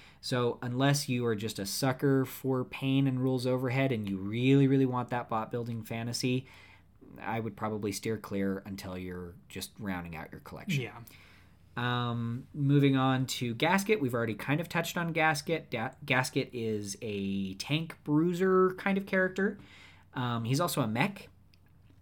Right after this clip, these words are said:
Speaker 1: And the mech status is really cool. It gives you immunity to a lot of different kinds of status effects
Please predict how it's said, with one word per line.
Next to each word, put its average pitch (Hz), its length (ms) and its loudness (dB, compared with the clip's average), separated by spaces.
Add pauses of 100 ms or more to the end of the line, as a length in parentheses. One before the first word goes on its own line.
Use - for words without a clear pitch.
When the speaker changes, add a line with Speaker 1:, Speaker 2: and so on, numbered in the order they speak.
(340)
Speaker 1:
And 120 540 0
the 120 100 -2
mech 143 300 0
status 143 760 2
is 127 440 0
really 135 560 2
cool. - 420 -2 (360)
It 139 160 2
gives 131 260 4
you 127 180 0
immunity 135 600 4
to 127 260 -6
a 117 100 -8
lot 110 260 -2
of 104 100 -6
different 104 340 -8
kinds 98 260 -6
of 98 120 -8
status 139 400 0
effects 131 480 -4